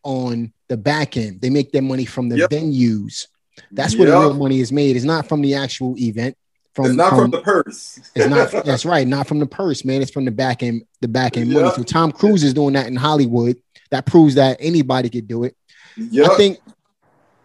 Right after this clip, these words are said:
Speaker 1: the second thing I wanted to mention was I think that people, and just reeling it back into real estate, I think people
Speaker 2: Uh-huh.
Speaker 1: have to understand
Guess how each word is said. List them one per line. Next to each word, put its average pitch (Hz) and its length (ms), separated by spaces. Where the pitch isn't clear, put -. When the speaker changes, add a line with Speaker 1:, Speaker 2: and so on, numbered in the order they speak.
Speaker 1:
the 147 80
second 175 320
thing 170 100
I 165 40
wanted 156 180
to 139 60
mention 143 420
was 127 480
I 135 80
think 165 320
that 139 280
people, 170 560
and 139 260
just 151 300
reeling 165 320
it 139 100
back 143 260
into 147 220
real 139 220
estate, 117 400
I 135 60
think 147 240
people 151 140
Speaker 2:
Uh-huh. 143 180
Speaker 1:
have 143 200
to 143 100
understand 131 760